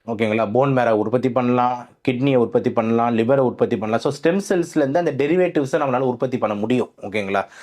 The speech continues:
So, அந்த ஸ்டெம் செல்ஸ்ன்றது அதுக்கு தான் வந்து ஸ்டோர் பண்ணி வைக்கிறாங்க. அது ரொம்ப, ரொம்ப, ஆ, இம்பார்ட்டன்டான விஷயம். So, இந்த மாதிரி ஒரு அறிவியல் வந்து கண்டிப்பா வளர்ந்துருக்கு. ஓகேங்களா? ஸ்டெம் செல்ல ச-, ஸ்டோர் பண்ணி வச்சு, அதுலேருந்து பார்த்தீங்கன்னா உறுப்ப-, உறுப்புகளை வந்து திருப்பியும்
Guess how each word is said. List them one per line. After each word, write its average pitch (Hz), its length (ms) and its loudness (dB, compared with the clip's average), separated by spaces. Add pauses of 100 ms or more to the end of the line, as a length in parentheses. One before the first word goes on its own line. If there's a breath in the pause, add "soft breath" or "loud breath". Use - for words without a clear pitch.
(140 loud breath)
So, 170 200 0
அந்த 139 200 -2
ஸ்டெம் 185 260 0
செல்ஸ்ன்றது 180 420 2
அதுக்கு 131 280 0
தான் 135 160 2
வந்து 117 520 2
ஸ்டோர் 135 280 0
பண்ணி 123 180 0
வைக்கிறாங்க. 101 400 0
அது 143 160 2
ரொம்ப, 113 180 0
ரொம்ப, 120 480 2 (280 loud breath)
ஆ, 120 160 2
இம்பார்ட்டன்டான 135 640 -2
விஷயம். 117 500 -2
So, - 180 -2
இந்த 165 200 2
மாதிரி 175 220 0
ஒரு 139 280 2
அறிவியல் 135 360 0
வந்து 113 220 0
கண்டிப்பா 117 400 -2
வளர்ந்துருக்கு. 107 540 -2
ஓகேங்களா? 101 420 -4
ஸ்டெம் 127 120 2
செல்ல 120 500 -2 (320 loud breath)
ச-, 131 120 2
ஸ்டோர் 147 360 -4
பண்ணி 135 160 -2
வச்சு, 123 380 -2
அதுலேருந்து 147 600 2
பார்த்தீங்கன்னா 127 380 2
உறுப்ப-, 120 300 2
உறுப்புகளை 131 480 0
வந்து 110 280 0
திருப்பியும் 123 360 0